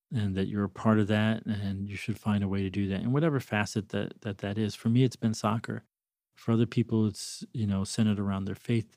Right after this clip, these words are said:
their faith and their faith-based organizations. And for others, it's in, in providing health and, and wellness to the community. So, you know, whatever it is that you, you wanna do, you should do.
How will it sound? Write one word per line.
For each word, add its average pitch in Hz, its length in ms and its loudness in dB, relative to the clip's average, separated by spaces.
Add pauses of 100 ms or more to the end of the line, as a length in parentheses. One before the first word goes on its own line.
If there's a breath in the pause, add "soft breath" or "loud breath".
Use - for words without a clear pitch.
(140)
their 104 80 -2
faith 120 360 2
and 101 120 0
their 101 60 0
faith-based 104 540 -4
organizations. 104 760 2
And 98 120 -2
for 110 180 -2
others, 117 340 2 (460)
it's - 200 -2
in, 104 360 -2
in 110 180 0
providing 104 460 0
health 123 480 4
and, 101 280 -2
and 101 240 -2
wellness 117 400 4
to - 60 -14
the 104 80 -4
community. 104 580 2 (540)
So, 113 400 2
you 127 80 2
know, 104 140 4 (160)
whatever 143 320 10
it 143 100 12
is 143 300 10
that 123 340 6
you, 123 420 4
you 127 160 6
wanna 120 280 8
do, 113 140 8
you 120 180 10
should 104 240 -4
do. 92 340 -2